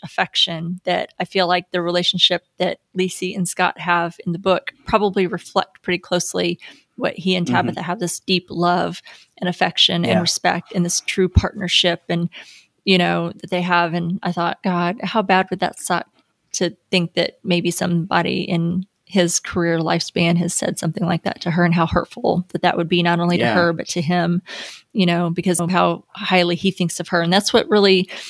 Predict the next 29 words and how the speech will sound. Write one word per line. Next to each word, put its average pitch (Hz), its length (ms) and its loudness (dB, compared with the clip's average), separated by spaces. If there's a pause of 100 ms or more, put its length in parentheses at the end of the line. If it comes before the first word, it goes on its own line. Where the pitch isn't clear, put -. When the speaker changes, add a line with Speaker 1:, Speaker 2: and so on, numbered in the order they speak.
(260)
Speaker 1:
grates 190 420 0
me 190 100 4
about 175 400 2 (120)
Jim 185 240 2
Dooley. 190 300 4
It's - 200 -4
like, 180 340 0 (640)
dude, 185 500 2 (720)
you 240 180 2
love 277 220 2
Scott - 320 0
Landon 180 420 -2
so 180 280 0
much. - 600 -2 (100)
Like, 180 400 -2 (520)
you 202 380 0
admire 190 460 2
and 180 120 -2
respect 180 380 -2
him 190 140 0
and 180 120 -2
put 190 140 2
him 185 140 2
on 180 100 0
this 175 160 -4
high 185 260 -2
pedestal - 460 -2
so 185 300 -2
much. - 360 -2